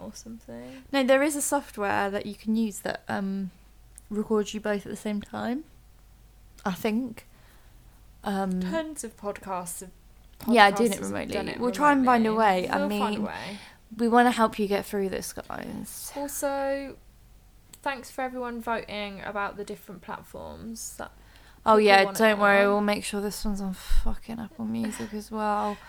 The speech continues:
Speaker 1: Or YouTube, whichever. People like YouTube.
Speaker 2: Okay, well, look, we'll try and make it more accessible for you.
Speaker 1: Yeah, 'cause not everyone
Speaker 2: Um,
Speaker 1: has Spotify.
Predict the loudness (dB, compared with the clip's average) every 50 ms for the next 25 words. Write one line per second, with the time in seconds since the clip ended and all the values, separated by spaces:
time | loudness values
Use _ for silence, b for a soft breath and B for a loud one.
0 | -8 -2 2 4 4 4 4 2 0 -4 -4 -6 -4 -4 -4 -4 -4 -6 -8 -10
1 | -12 -14 -18 -16 -12 -12 -12 -10 -10 -10 -10 -10 -8 -8 -8 -8 -8 -10 -12 -14
2 | -18 -20 _ _ _ _ _ -12 -12 -12 -10 -10 -10 -8 -8 -8 -8 -8 -10 -12
3 | -14 -12 -12 -12 -14 -14 -14 -14 -12 -12 -12 -12 -14 -6 -4 -2 -2 0 2 4
4 | 4 4 4 4 6 8 10 10 10 10 8 6 4 4 4 4 4 2 2 0
5 | -2 -2 -2 -2 0 2 4 4 2 2 0 -2 -6 -8 -14 -20 -20 -20 -20 -20
6 | -20 -20 -20 -20 -10 -8 -6 -4 -2 0 0 0 0 -2 -6 -8 -8 -8 -8 -10
7 | -10 -10 -10 -10 -10 -8 -8 -6 -6 -6 -6 -6 -6 -6 -6 -8 -8 B B B
8 | B B B B B -12 -10 -10 -10 -10 -12 -14 -14 -8 -4 0 2 2 2 2
9 | 2 0 -2 -2 -2 -2 -4 -4 -8 -12 -12 -12 -14 -18 -20 -18 -16 -16 -14 -14
10 | -16